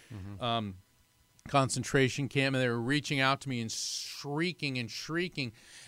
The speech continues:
Speaker 2: and I burst into tears, and I started, like, freaking out, and I went down on my knees, and I was shaking, and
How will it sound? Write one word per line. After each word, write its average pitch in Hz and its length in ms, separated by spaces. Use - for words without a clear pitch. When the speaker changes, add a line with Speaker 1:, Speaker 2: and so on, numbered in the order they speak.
Speaker 2:
and 127 100
I 120 80
burst 170 420
into 127 120
tears, 151 400
and 123 100
I 107 60
started, 131 600
like, 107 220
freaking 147 520
out, 139 120
and 110 80
I 113 60
went 131 240
down 147 260
on 135 60
my 117 140
knees, 127 400
and 123 80
I 113 40
was 110 120
shaking, 151 540
and 120 360